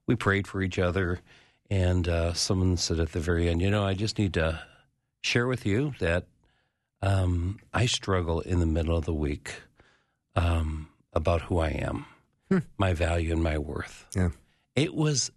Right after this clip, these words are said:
Speaker 1: a beautiful, um, understanding among each other, 'cause we could all say,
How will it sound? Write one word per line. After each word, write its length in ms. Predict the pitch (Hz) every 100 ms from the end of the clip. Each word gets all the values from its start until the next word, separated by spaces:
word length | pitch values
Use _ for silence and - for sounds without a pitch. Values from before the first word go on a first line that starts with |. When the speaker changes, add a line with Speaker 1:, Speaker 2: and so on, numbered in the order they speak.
| -
Speaker 1:
a 220 | 101 95 82 _ -
beautiful, 1200 | 107 101 104 120 147 139 107 - - - - - - - _ _ _ _ _
um, 440 | 101 90 85 90 117
understanding 960 | 98 101 98 87 - 90 87 90 87 - -
among 400 | 95 92 95 104
each 300 | 92 85 -
other, 400 | 87 78 76 78 - - - _
'cause 180 | - 101
we 120 | 104
could 140 | 104 92
all 180 | 98
say, 540 | 95 - 98 92 90